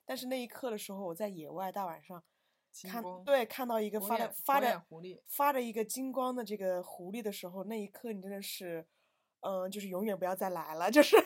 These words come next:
Speaker 2: 你不会觉得就是它从此会保佑你吗？
Speaker 1: 哦，不，我觉得自己要死掉了那一刻。
Speaker 2: 会被，
Speaker 1: <laughs>
Speaker 2: 会被狐狸扑，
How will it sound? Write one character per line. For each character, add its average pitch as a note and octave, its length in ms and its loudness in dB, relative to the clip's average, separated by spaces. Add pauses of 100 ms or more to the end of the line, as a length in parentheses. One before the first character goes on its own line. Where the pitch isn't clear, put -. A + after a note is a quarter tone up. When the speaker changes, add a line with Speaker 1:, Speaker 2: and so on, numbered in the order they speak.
(320)
Speaker 2:
你 G#3+ 100 -8
不 A3+ 120 -10
会 C#4 200 -8
觉 G3+ 200 -10
得 A#3 100 -6
就 A3 160 -10
是 G3 240 -14
它 G#3 280 -14
从 F#3+ 220 -18
此 G3 120 -20
会 G3 100 -14
保 - 240 -12
佑 D#3 60 -16
你 - 20 -14
吗？ G3+ 80 0
Speaker 1:
哦， - 0 -
不， C#4+ 180 6
我 C#4 80 8
觉 G#3+ 120 2
得 A3+ 80 4
自 A#3 100 -4
己 B3 80 -6
要 A#3 160 4
死 G3 240 2
掉 G3+ 200 4
了 G3+ 100 2
那 G3 160 -6
一 - 20 -8
刻。 C#4+ 240 4
Speaker 2:
会 C#4 80 0
被， G#4+ 100 4 (300)
Speaker 1:
<laughs> - 240 -4
Speaker 2:
会 C#4 100 -6
被 B3+ 120 -6
狐 F3+ 320 -10
狸 A3 160 -10
扑， G#3 320 -18